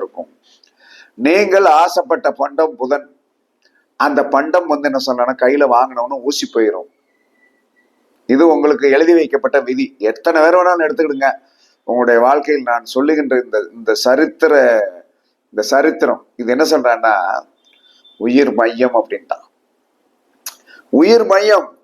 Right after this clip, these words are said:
நீங்க எல்லாரும் நினைச்சிட்டு இருக்கீங்க, எட்டாவது நட்சத்திரம் பொருளை கொடுக்கும், பொண்ணை கொடுக்கும், இல்லைன்னு சொல்லல.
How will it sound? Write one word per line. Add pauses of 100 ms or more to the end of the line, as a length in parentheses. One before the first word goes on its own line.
(680)
நீங்க
எல்லாரும்
நினைச்சிட்டு
இருக்கீங்க, (140)
எட்டாவது
நட்சத்திரம்
பொருளை
கொடுக்கும்,
பொண்ணை (200)
கொடுக்கும், (560)
இல்லைன்னு
சொல்லல.